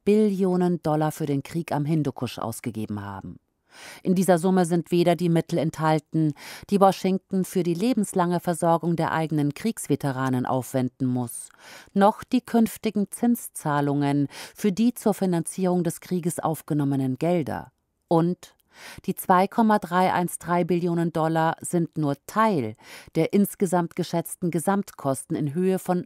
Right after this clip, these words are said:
acht Billionen U-S-Dollar für Washingtons Kriege nach nine eleven. Acht Billionen U-S-Dollar.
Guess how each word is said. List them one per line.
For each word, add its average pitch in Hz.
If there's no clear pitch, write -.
acht -
Billionen 190
U-S-Dollar 156
für 202
Washingtons 185
Kriege 175
nach 170
nine 160
eleven. 123
Acht -
Billionen 170
U-S-Dollar. 120